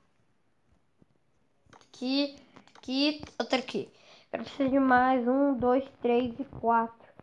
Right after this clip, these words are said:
Mais quatro. Preciso então de oito. O detalhe que eu acho que eu preciso de oito. E, eu, e é mesmo, preciso de oito.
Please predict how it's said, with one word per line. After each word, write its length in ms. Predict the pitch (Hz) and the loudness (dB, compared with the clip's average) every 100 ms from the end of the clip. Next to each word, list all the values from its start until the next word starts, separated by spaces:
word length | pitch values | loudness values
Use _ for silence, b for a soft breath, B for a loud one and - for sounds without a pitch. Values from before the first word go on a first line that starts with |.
| - _ - | -20 _ -6
Mais 240 | 233 247 | -2 -2
quatro. 340 | - 180 180 - | -4 -8 -8 -12
Preciso 480 | - - - 247 | -14 -20 -10 -6
então 300 | 247 233 247 | -4 -2 -2
de 140 | 233 262 | -2 0
oito. 360 | 262 269 226 - - - 175 _ _ - - - - - - - | 2 2 -2 -8 -18 -18 -18 _ _ -14 -12 -12 -14 -16 -20 -16
O 60 | |
detalhe 580 | 220 294 - 269 254 294 | -8 -8 -2 0 2 0
que 160 | - 302 | -2 2
eu 220 | 330 359 | 4 6
acho 460 | 285 285 - 359 | 6 4 -2 -14
que 120 | - 277 | -6 -6
eu 60 | |
preciso 540 | 277 339 - - 240 240 | -4 -4 0 0 0 4
de 100 | 320 | 8
oito. 400 | 262 170 - - - _ B B B - | 8 6 -2 -10 -10 _ B B B 4
E, 80 | 233 | 6
eu, 160 | 247 - | 6 2
e 200 | 254 247 | 8 10
é 80 | |
mesmo, 320 | 277 302 226 196 | 10 8 6 0
preciso 340 | 202 - 214 | -8 -4 0
de 80 | 247 | 4
oito. 300 | 226 180 | 2 2